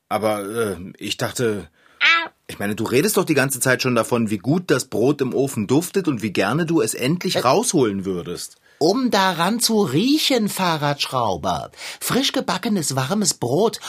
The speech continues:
Speaker 2: duftet ganz köstlich.
Speaker 1: Es schmeckt auch ganz köstlich.
Speaker 2: Da muss ich dir freundlich, aber entschieden widersprechen.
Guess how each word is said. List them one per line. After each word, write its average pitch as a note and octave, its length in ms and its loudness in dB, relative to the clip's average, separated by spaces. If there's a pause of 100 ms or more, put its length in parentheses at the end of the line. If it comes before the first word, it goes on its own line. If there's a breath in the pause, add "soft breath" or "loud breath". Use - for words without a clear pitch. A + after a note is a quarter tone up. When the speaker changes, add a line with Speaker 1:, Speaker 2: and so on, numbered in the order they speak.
(140 loud breath)
Speaker 2:
duftet F3 400 0
ganz A#2+ 300 -2
köstlich. - 1040 -6 (320)
Speaker 1:
Es A#2 340 2
schmeckt - 500 0
auch D3 220 0
ganz A2 220 2 (100)
köstlich. - 640 -6 (320)
Speaker 2:
Da A#3+ 240 2
muss B2 300 0
ich C#3 140 -4
dir F3+ 180 -2
freundlich, G#3+ 720 -2
aber D#3+ 180 0
entschieden E3 560 -2
widersprechen. C3+ 840 -6